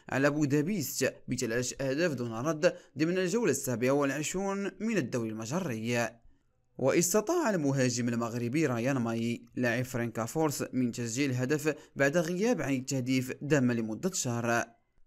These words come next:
وافتتح المهاجم المغربي رايان ماي التسجيل لفريقه في الدقيقة الواحدة والأربعون من عمر الشوط الأول، وتلاه كوستا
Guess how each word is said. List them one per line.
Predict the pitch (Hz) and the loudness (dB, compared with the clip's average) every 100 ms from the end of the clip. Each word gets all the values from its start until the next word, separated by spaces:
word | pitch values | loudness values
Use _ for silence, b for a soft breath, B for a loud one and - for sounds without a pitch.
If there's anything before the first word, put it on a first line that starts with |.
| _ - | _ 0
وافتتح | 139 220 - 320 - 214 | 4 6 8 6 6 8
المهاجم | 190 139 131 135 123 127 | 8 8 8 8 8 6
المغربي | 123 120 117 120 135 | 6 6 4 2 4
رايان | 131 120 127 | 4 4 4
ماي | 113 113 127 139 | 4 4 4 2
التسجيل | 127 - 123 123 143 123 | 0 -2 -4 2 2 2
لفريقه | 117 120 135 139 139 139 | 0 2 2 2 0 0
في | 135 | -2
الدقيقة | - 127 135 131 | 0 0 2 4
الواحدة | 123 120 139 123 | 6 4 4 2
والأربعون | 120 - 120 127 123 147 147 143 B - | 2 0 -2 2 4 6 6 4 B -2
من | 139 | 4
عمر | 143 175 | 4 4
الشوط | 175 185 165 | 2 2 2
الأول، | 147 - 202 127 110 B B | 2 2 6 6 6 B B
وتلاه | - - 120 127 131 | -14 0 6 8 8
كوستا | 123 147 151 156 156 | 6 6 8 8 8